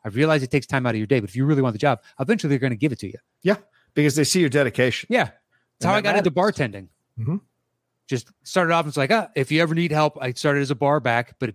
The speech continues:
Speaker 1: bar
Speaker 2: Yeah.
Speaker 1: back got me in the door, and then just was a great bar back and just dropped tents with the manager if there's
Speaker 2: Yep.
Speaker 1: ever the opportunity. Uh, and eventually that opportunity arose. Boom,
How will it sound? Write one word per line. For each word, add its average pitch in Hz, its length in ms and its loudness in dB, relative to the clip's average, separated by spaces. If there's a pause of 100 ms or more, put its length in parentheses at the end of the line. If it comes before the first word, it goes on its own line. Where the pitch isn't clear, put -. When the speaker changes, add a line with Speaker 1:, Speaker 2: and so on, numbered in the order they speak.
(160)
Speaker 1:
bar 147 140 2
Speaker 2:
Yeah. 156 60 0
Speaker 1:
back 156 220 0
got 143 220 -4
me 135 120 -6
in 139 260 -8
the 123 100 -6
door, 113 480 -2 (460)
and 110 180 -6
then 117 320 0 (260)
just 101 280 -2
was 110 180 2
a - 40 -10
great 120 300 0
bar 120 200 0
back 139 360 0
and 104 220 -16
just 131 220 -10 (120)
dropped 143 280 -2
tents 170 180 -4
with - 80 -20
the 165 80 -6
manager 139 400 -6 (100)
if 117 140 -20
there's 113 180 -4
Speaker 2:
Yep. 117 60 0
Speaker 1:
ever 120 140 -2
the 123 100 2
opportunity. 135 720 0 (800)
Uh, 107 380 0
and 143 180 4
eventually 131 360 2
that 127 100 2
opportunity 131 420 -2
arose. 117 380 -2
Boom, 180 320 0